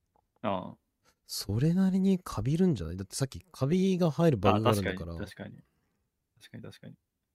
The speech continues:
Speaker 1: あ、あんま長ない。
Speaker 2: じゃ、<clears throat>
Speaker 1: あが-、あんまり長くないんだ。
Speaker 2: でもこのさ、まあ、賞味期限イコールカビかっていうのはまたちょっと違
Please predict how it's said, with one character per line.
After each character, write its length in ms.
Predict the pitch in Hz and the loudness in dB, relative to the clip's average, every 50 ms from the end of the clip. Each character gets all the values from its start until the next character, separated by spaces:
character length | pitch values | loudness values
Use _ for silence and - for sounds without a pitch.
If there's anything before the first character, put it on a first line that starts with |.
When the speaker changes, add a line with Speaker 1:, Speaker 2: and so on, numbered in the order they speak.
| _ _ _ _ _ _ - - - - - - - | _ _ _ _ _ _ -20 -20 -20 -20 -20 -14 -10
Speaker 1:
あ、 120 | - 95 101 | -6 -4 -2
あ 40 | |
ん 40 | 131 | 0
ま 100 | 165 165 | 0 2
長 240 | 131 117 110 127 151 | 4 4 4 2 2
な 80 | 135 131 | 0 -2
い。 60 | - | -4
Speaker 2:
じ 140 | 101 95 113 | -6 -12 -12
ゃ、 20 | 135 | -6
<clears throat> 400 | - 95 - - 87 87 82 _ 98 | -4 -2 -2 -2 -4 -8 -12 _ -10
Speaker 1:
あ 20 | 107 | -6
が-、 200 | 127 135 143 - - | -6 -6 -6 -6 -8
あ 100 | - 107 | -8 -8
ん 100 | 135 156 | -6 -4
ま 80 | 156 151 | -4 -2
り 120 | 147 131 | -2 -2
長 200 | 123 123 135 135 | 0 -2 -2 -4
く 60 | - | -4
な 80 | 87 82 | -8 -10
い 40 | - | -12
ん 20 | |
だ。 120 | - _ _ _ _ _ _ _ _ _ _ - _ _ _ _ _ - | -14 _ _ _ _ _ _ _ _ _ _ -20 _ _ _ _ _ -2
Speaker 2:
で 80 | 135 | 0
も 80 | 123 107 | 2 2
こ 100 | 120 123 | 4 2
の 80 | 120 | 4
さ、 380 | 113 - 117 110 107 101 87 80 | 4 4 4 4 4 2 0 -2
ま 140 | 98 107 95 | -2 -2 -2
あ、 20 | 85 | -2
賞 320 | - - 147 151 180 208 | 0 0 2 4 4 4
味 160 | 214 220 214 | 4 4 4
期 140 | 226 233 220 | 2 2 4
限 180 | 214 185 123 107 | 4 4 4 2
イ 80 | 98 | 2
コ 140 | - 117 107 | 0 -2 0
ー 20 | |
ル 100 | 95 92 | 0 -2
カ 160 | - - 101 98 | -2 -4 -2 -2
ビ 100 | 113 110 | -2 0
か 140 | - 127 | 2 0
っ 40 | 123 - | 0 0
て 80 | - 95 | -2 -6
い 20 | |
う 20 | |
の 40 | 87 | -6
は 40 | 87 | -6
ま 60 | 90 | -6
た 120 | 90 - 92 | -8 -10 -10
ち 100 | - 113 | -10 -10
ょ 40 | |
っ 20 | - | -12
と 260 | - - - - 113 | -12 -12 -8 -4 0
違 80 | 104 | 2